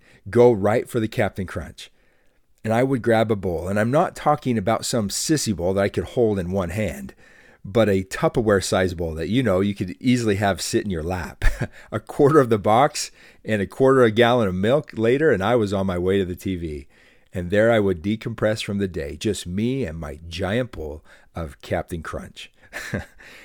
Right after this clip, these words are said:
Now, I remember on one occasion that I discovered that we were out of Captain Crunch when I arrived home,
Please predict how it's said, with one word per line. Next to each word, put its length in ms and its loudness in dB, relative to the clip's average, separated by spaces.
Now, 80 2
I 40 6
remember 540 4
on 140 0
one 160 -2
occasion 540 0
that 100 -6
I 140 -2
discovered 460 -4
that 180 -12
we 120 -6
were 200 -6
out 460 -6
of 240 -8
Captain 360 -8
Crunch 340 -12
when 80 -12
I 60 -8
arrived 320 -10
home, 280 -14